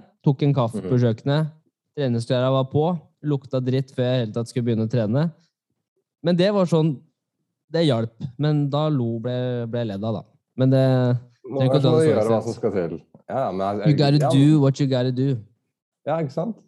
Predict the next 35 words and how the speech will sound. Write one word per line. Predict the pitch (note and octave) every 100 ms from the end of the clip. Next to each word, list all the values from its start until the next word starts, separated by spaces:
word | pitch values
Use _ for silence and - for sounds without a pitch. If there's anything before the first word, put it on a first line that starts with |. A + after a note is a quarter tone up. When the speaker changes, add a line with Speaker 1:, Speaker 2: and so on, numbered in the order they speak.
| _ _ _ _ _ _ _ -
Speaker 2:
Du | A#2+
må |
jo | B2+ C3+
det. | D#3+ - _ -
Det | B2+
spørs | - A#2+
jo | C#3+ C#3
liksom | B2+ B2 B2
bare | A#2 A2+
hvor, | A2 A2 G#2+
eh, | A2 G#2+ G#2+
hvor | G#2+ G#2+
viktig | - -
er | F2+ D#2+
det | -
for | C#3+
deg. | E3 - _ _ _ _ _ _
Speaker 1:
Ja. | C#3+ G#3 G#3+ _ _ _ _ _ _
Og | D#3+
så | G3+
Speaker 2:
Og | F#3
Speaker 1:
merker | C3+ B2+
jeg | B2+
Speaker 2:
motivasjon, | C#3+ C#3+
mo-, | D3+ D#3+ C#3+ D3+
motivasjon | D3+ C#3+ D3 E3 D3+
er | A#2
jo | B2
viktig | - A#2+
også, | A2+ - B2+
som |
vi | A#2
har | G#2+
snakket | A2 _ -
om | G#2